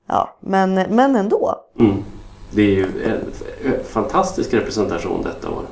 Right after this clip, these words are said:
Speaker 2: måste man säga. Det var ju som att de skärpte sig nästan. Apropå
Speaker 1: Känner
Speaker 2: det
Speaker 1: du att, känner du att det är din förtjänst?
Speaker 2: Nej. <laughs> Ja, du och jag har ju pratat en hel del om det där, hur man, huruvida man ska ta,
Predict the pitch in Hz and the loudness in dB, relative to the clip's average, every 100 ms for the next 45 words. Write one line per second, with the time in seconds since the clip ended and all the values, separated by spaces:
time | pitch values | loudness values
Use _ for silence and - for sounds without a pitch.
0 | - - 95 95 90 87 87 - 107 139 | -8 -6 -4 -6 -6 -8 -8 -4 2 4
1 | 151 - 120 104 - 92 - 92 90 - | 4 2 2 2 0 -4 -2 -4 -4 -4
2 | 87 92 82 - - - - - - - | -4 -4 -4 -6 -10 -12 -12 -18 -20 -18
3 | - - - - - - 226 226 226 214 | -18 -16 -16 -12 -12 0 4 6 6 6
4 | 208 196 - - 208 214 190 180 170 165 | 4 2 -6 -4 -2 0 0 0 -2 -2
5 | 185 180 175 - - - - _ _ - | -2 -6 -8 -10 -12 -14 -20 _ _ -12
6 | 113 110 - - - 156 - 165 120 165 | -6 -4 -4 -6 -8 -10 -4 -4 -2 -6
7 | - 165 - - - - 214 - - - | -4 -6 -4 -4 -6 -6 -12 -12 -16 -20
8 | - - - - - - - 107 - - | -20 -20 -20 -18 -16 -16 -16 -20 -20 -18
9 | - 107 107 98 90 - 95 95 104 101 | -6 -4 -4 -4 -4 -6 -8 -6 -8 -8
10 | - - - 87 - - - 98 - 95 | -10 -10 -10 -10 -12 -12 -12 -12 -12 -10
11 | 98 95 95 90 87 87 90 - | -6 -4 -4 -6 -8 -10 -14 -10